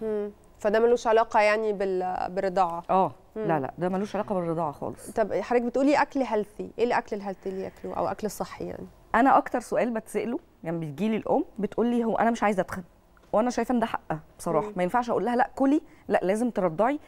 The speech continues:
Speaker 2: اتخني وبعد كده تخسي"، أنا ضد المبدأ ده. هي مهم إنها تحافظ على شكلها عشان تبقى مرتاحة نفسيًا وهي بترضع.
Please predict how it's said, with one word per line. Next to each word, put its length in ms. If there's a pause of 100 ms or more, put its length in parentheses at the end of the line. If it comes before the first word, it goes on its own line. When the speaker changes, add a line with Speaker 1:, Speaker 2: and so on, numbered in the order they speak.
(140)
Speaker 2:
اتخني 320
وبعد 180
كده 180
تخسي"، 380
أنا 180
ضد 220
المبدأ 380
ده. 140
هي 360
مهم 380
إنها 160
تحافظ 340
على 140
شكلها 380 (340)
عشان 200
تبقى 200
مرتاحة 360
نفسيًا 280
وهي 80
بترضع. 440